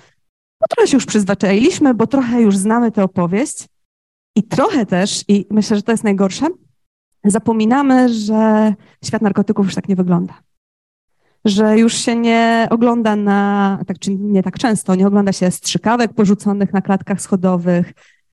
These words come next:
e, nie można zobaczyć osoby, która daje sobie w żyłę na dworcu centralnym. To wszystko jest rzeczywistość jeszcze sprzed kilkunastu lat. Dzisiaj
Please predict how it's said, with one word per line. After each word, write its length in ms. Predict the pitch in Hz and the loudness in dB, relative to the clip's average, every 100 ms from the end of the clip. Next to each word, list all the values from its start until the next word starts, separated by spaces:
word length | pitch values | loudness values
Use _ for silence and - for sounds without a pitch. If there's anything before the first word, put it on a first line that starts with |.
| - | -2
e, 260 | 185 180 | 0 0
nie 200 | 190 190 | 0 0
można 360 | 196 208 196 190 | 2 0 2 0
zobaczyć 460 | 190 185 185 - | 0 -2 -4 -4
osoby, 320 | 185 - 185 185 | -6 -4 -2 -2
która 240 | - 180 | -2 -2
daje 200 | 175 170 | -2 -6
sobie 220 | - 180 | -4 -6
w 100 | 170 | -2
żyłę 320 | 175 180 185 | -2 2 2
na 100 | 170 | 0
dworcu 380 | 165 170 190 - | -4 -4 -4 -4
centralnym. 680 | - 202 190 185 185 180 180 196 - - | -4 -4 0 0 0 2 0 -2 -10 -8
To 80 | 214 | -6
wszystko 360 | - 349 - | -2 -4 0
jest 120 | 277 233 | 0 0
rzeczywistość 640 | 220 247 254 - 240 - | -2 -2 -2 -2 -6 -2
jeszcze 220 | 233 226 | -4 -4
sprzed 300 | - - - | -8 -10 -10
kilkunastu 680 | - 208 - 202 196 - - | -10 -8 -2 0 0 -2 -4
lat. 240 | 277 175 170 - _ _ _ _ _ _ | -2 -4 -6 -16 _ _ _ _ _ _
Dzisiaj 440 | 208 294 - 220 | -2 0 0 -2